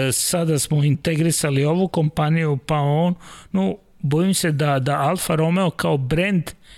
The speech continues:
ne bude ukupna žrtva svih integracija koje je grupacija Fiat,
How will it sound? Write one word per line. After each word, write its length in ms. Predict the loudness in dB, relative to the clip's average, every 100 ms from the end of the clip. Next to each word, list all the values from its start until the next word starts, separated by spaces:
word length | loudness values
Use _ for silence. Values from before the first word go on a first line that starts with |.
| -16 -4
ne 160 | 0
bude 380 | 2 0 0 -2 -4 -10 -20 -20 -8
ukupna 460 | -4 -2 -2 0 0
žrtva 560 | 2 0 -2 -2 -2 -4 _ _ _
svih 360 | -4 0 0 0
integracija 920 | 0 0 0 0 -2 -2 -2 -2 -2 -8 -20 -20 -20 -6
koje 340 | -2 0 2 0 0
je 160 | 0 -2
grupacija 640 | 0 -2 -2 -4 -2 -2
Fiat, 680 | 0 0 0 0 -2 -6 -20